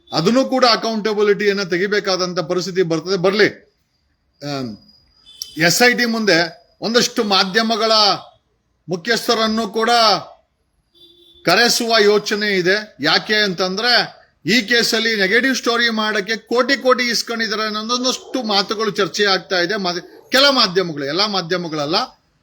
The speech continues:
ಆ ಮಾಧ್ಯಮಗಳ ಮುಖ್ಯಸ್ಥರನ್ನ, ಸಂಬಂಧಪಟ್ಟಂತ ರಿಪೋರ್ಟರ್ಗಳನ್ನ ಎಸ್ ಐ ಟಿ ಮುಂದೆ ಕರೆಸಬೇಕಾದಂತ ಅವಶ್ಯಕತೆ ಇದೆ. ಯಾಕೆ ಅಂತ ಕೇಳ್ಬೋದು.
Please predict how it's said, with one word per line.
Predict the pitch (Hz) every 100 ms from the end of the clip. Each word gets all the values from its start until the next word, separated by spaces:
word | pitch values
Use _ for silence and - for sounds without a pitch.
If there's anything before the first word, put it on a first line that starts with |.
| _ 180
ಆ | 233
ಮಾಧ್ಯಮಗಳ | 233 226 208 254 247 247 240
ಮುಖ್ಯಸ್ಥರನ್ನ, | 240 214 240 240 - 226 220 240
ಸಂಬಂಧಪಟ್ಟಂತ | 233 202 220 226 190 214 208 196
ರಿಪೋರ್ಟರ್ಗಳನ್ನ | 202 180 247 247 233 196 175 208 269 - _ _ -
ಎಸ್ | 190 - 269
ಐ |
ಟಿ | 269 269
ಮುಂದೆ | 254 247 247
ಕರೆಸಬೇಕಾದಂತ | 226 214 220 220 226 226 214 208 208
ಅವಶ್ಯಕತೆ | 233 190 214 - 208 214 202 190
ಇದೆ. | 180 208
ಯಾಕೆ | 190 233 254
ಅಂತ | 233
ಕೇಳ್ಬೋದು. | 233 226 208 190 190 220 - _